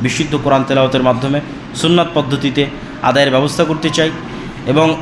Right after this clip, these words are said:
<coughs> রমজানের প্রতিদিন যদি, যে আজকে এই, এইজন, আর একদিন এইজন, এইভাবে যদি আপনারা এখানে ইফতারির আয়োজনে শরিক হন, তো সেটাও আপনাদের ইচ্ছা, আপনাদের স্বাধীনতা। আপনারা এটিও আমাদের রিসেপশনে যাওয়ার সময় লিখিয়ে দিতে পারেন যে আপনারা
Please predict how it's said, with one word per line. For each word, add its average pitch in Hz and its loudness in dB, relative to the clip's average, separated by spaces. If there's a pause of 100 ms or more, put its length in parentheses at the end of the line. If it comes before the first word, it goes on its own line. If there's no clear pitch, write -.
(400)
<coughs> 143 0
রমজানের 160 4 (160)
প্রতিদিন 196 2
যদি, 151 2 (880)
যে 135 2
আজকে 143 2
এই, 147 4 (300)
এইজন, 139 2 (100)
আর 127 2
একদিন 135 0
এইজন, 131 2
এইভাবে 143 4
যদি 139 2
আপনারা 131 2
এখানে 131 0
ইফতারির 143 0
আয়োজনে 127 2
শরিক 185 2
হন, 117 0 (380)
তো 123 -2
সেটাও 151 2
আপনাদের 135 2
ইচ্ছা, 123 -2 (280)
আপনাদের 120 0
স্বাধীনতা। 143 4 (360)
আপনারা 139 2
এটিও 147 2
আমাদের 156 4
রিসেপশনে 143 0 (380)
যাওয়ার 131 4
সময় 131 -2
লিখিয়ে 135 2
দিতে 151 2
পারেন 139 2
যে 135 2
আপনারা 127 4